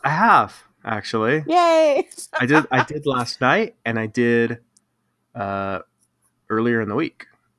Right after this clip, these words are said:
Speaker 1: or maybe that was last week. I don't know.
Speaker 2: Excellent.
Speaker 1: My days have kinda ran together, but I have left my house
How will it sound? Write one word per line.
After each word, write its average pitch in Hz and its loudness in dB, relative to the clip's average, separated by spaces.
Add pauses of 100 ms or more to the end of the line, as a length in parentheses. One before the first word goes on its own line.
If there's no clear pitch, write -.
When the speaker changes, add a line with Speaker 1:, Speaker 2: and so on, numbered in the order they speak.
(120)
Speaker 1:
or 107 -6
maybe 120 0
that 123 2
was 117 -4
last 127 0
week. 101 -10
I 135 2
don't 143 2
know. 113 0
Speaker 2:
Excellent. 175 -14
Speaker 1:
My 127 -2
days 131 0
have 127 -4
kinda 110 -4
ran 107 -2
together, 104 -6
but 135 0 (480)
I 127 2
have 139 0
left 131 0
my 220 0
house 120 -2